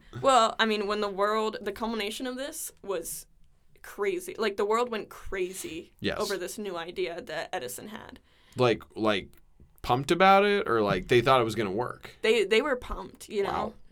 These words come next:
Speaker 2: Okay.
Speaker 1: 'Cause spiritualism, technology, it's the
Speaker 2: It was a
Speaker 1: merging of the
Speaker 2: time.
Speaker 1: two great things.
Speaker 2: You said this
Speaker 1: Yes.
Speaker 2: was the twenties?
Speaker 1: The twenties is when he first came out with um, he's working on an invention to communicate with the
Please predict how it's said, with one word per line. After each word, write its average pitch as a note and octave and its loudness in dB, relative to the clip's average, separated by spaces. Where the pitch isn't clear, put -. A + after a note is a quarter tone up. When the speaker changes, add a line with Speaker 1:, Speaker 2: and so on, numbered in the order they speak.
Speaker 2:
Okay. B2 0
Speaker 1:
'Cause A3 -10
spiritualism, A3 -4
technology, A3 -4
it's - -8
the G#3 -8
Speaker 2:
It G3+ -2
was C3+ 2
a D3+ 2
Speaker 1:
merging - 2
of D#3 0
the C3+ 0
Speaker 2:
time. - -2
Speaker 1:
two D#3+ -8
great G3 -4
things. C3+ -8
Speaker 2:
You B2 0
said D3 4
this C3+ -2
Speaker 1:
Yes. - -6
Speaker 2:
was A#2 -6
the A2 0
twenties? A#2+ -6
Speaker 1:
The G#3+ 0
twenties G#3 -2
is G#3+ -4
when G3+ -4
he F#3+ -6
first A3 -2
came G#3 -6
out F#3 -4
with - -8
um, F3 -4
he's G#3+ -10
working F#3+ -4
on E3 -10
an E3 -12
invention E3+ -12
to - -12
communicate - -10
with F#3 -12
the - -10